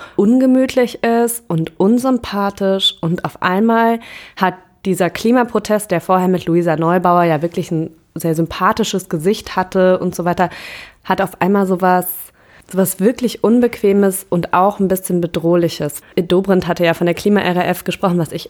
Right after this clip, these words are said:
absolut übertrieben finde. Das möchte ich auch sagen, dass wir das alle zurückweisen <laughs> sollten. Aber es gibt so eine große Frage, wie man damit umgeht, dass dieser Protest, mit dem sich auch die Politik ja oft gemein gemacht hat,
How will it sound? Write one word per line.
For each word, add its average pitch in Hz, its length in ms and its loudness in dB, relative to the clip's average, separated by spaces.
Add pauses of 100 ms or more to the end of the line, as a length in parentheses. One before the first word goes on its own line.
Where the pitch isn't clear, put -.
(140)
absolut 180 340 -4
übertrieben 202 460 -2
finde. 208 300 0
Das 202 180 -6
möchte 180 480 -4
ich - 120 -8
auch 165 100 -6
sagen, 180 260 2
dass 170 140 -2
wir 170 60 0
das 165 140 -4
alle 180 280 -4
zurückweisen 196 640 0
<laughs> - 0 -
sollten. 190 420 0 (520)
Aber 190 440 2
es - 160 -10
gibt 208 220 -12
so 185 140 -4
eine 190 140 2
große 269 400 0
Frage, 214 720 0
wie 214 140 2
man 269 220 4
damit 190 340 0
umgeht, 269 680 0
dass 170 140 0
dieser 185 220 2
Protest, - 880 -4
mit 202 200 2
dem 202 340 2
sich 185 300 -4
auch 185 120 0
die 185 120 -2
Politik 180 420 -2
ja - 140 -4
oft - 180 -8
gemein 170 400 0
gemacht 254 380 -2
hat, 247 200 0